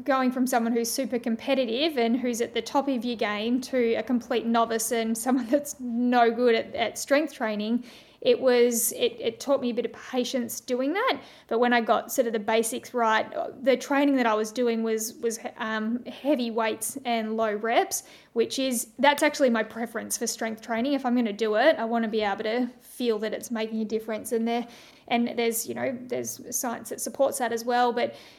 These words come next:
if I'm gonna strength train, then I wanna do heavy low reps. And,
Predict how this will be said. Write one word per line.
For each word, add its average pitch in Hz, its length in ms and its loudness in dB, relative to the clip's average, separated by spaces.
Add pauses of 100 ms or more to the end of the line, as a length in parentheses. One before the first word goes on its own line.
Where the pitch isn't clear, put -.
if 277 180 0
I'm 262 180 6
gonna 247 200 4
strength 254 500 -4
train, 339 460 2
then 233 180 2
I 226 80 2
wanna 226 260 0
do 220 320 0
heavy 233 220 -2
low 226 240 0
reps. 226 240 0
And, 254 320 2